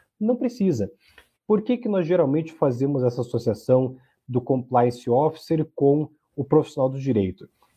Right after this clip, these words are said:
Porque o compliance, ele é muito carregado de normas, ele é muito carregado de leis, de regulamentos. Geralmente o profissional que é alocado para o compliance é aquele que entende um pouquinho de contrato,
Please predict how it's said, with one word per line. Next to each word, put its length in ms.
Porque 540
o 100
compliance, 800
ele 140
é 40
muito 340
carregado 500
de 140
normas, 880
ele 180
é 40
muito 340
carregado 540
de 160
leis, 500
de 160
regulamentos. 1080
Geralmente 560
o 40
profissional 840
que 200
é 40
alocado 580
para 120
o 40
compliance 540
é 20
aquele 240
que 120
entende 320
um 40
pouquinho 360
de 100
contrato, 760